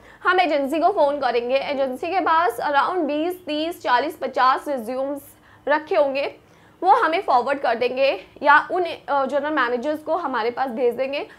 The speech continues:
हम इंटरव्यू लेके आराम से चूज़ कर सकते हैं। So यहाँ पर कंपनी का काम जो होता है वो सिंप्लीफाई हो जाता है और उसको एक वाइड चॉइस मिलती है।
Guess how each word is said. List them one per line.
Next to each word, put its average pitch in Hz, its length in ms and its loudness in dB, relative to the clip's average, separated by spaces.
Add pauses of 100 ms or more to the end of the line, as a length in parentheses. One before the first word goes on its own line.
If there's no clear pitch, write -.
(240)
हम 453 120 4
इंटरव्यू 381 440 0
लेके 330 360 -2 (440)
आराम 339 320 4
से 403 460 -6 (120)
चूज़ 330 300 -2
कर 262 140 0
सकते 233 340 -4
हैं। 247 180 -4
So 320 140 -2
यहाँ 320 340 -2
पर 349 200 0
कंपनी 330 560 -4 (400)
का 339 180 8
काम 320 360 8
जो 311 100 0
होता 294 180 2
है 294 60 -2
वो 330 60 -2
सिंप्लीफाई 294 580 -2
हो 277 60 0
जाता 269 320 -2
है 285 60 2
और 277 100 0
उसको 302 220 -4
एक 302 140 -4
वाइड 247 380 2
चॉइस 302 320 -2
मिलती 262 340 -4
है। 269 220 -4